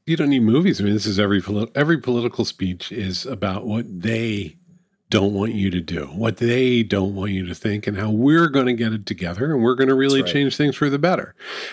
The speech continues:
Speaker 1: And sometimes that can be very, very well intentioned, like, they don't want you to have good jobs, or sometimes it can be <laughs> really bad, like, they don't want you to storm the Capitol. Pissing people off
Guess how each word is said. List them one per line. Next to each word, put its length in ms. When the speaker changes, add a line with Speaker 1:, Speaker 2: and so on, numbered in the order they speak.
Speaker 1:
And 120
sometimes 480
that 180
can 160
be 100
very, 240
very 260
well 220
intentioned, 540
like, 240
they 220
don't 280
want 180
you 200
to 220
have 340
good 220
jobs, 520
or 380
sometimes 420
it 60
can 160
be 140
<laughs> 0
really 640
bad, 360
like, 320
they 160
don't 200
want 200
you 240
to 420
storm 400
the 80
Capitol. 580
Pissing 340
people 320
off 420